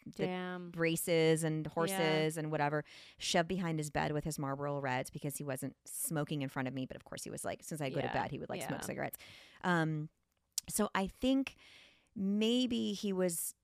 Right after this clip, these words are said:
Speaker 1: doing some shady shit. And I think when he got up during halftime to call his girlfriend,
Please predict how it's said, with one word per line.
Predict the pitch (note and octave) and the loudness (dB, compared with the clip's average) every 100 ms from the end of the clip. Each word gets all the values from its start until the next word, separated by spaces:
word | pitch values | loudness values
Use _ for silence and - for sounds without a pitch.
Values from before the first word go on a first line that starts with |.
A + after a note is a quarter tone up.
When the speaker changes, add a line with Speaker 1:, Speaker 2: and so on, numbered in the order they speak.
| E3 - | -20 -6
Speaker 1:
doing | F3 F3+ F#3 F#3+ F#3 | -2 0 2 0 -2
some | - - E3+ | -2 -2 0
shady | - F3+ E3+ E3+ | 0 0 0 -2
shit. | - F3+ F3 - _ | 0 2 2 0 _
And | F#3 F3 | 2 2
I | |
think | E3+ G#3+ A#3 | 0 -2 -2
when | G3+ | -2
he | F3 F3+ | -6 -6
got | F3 D#3+ | -4 0
up | E3+ - | 0 0
during | E3+ D#3+ | -2 -2
halftime | E3 E3 D#3+ - E3+ D#3+ | 0 -2 -2 -2 -2 -2
to | - | -6
call | - - D3+ D#3 | -6 0 2 0
his | D3 | -6
girlfriend, | - D3 D3 G3 G3 G#3+ | -6 -4 -4 -2 0 0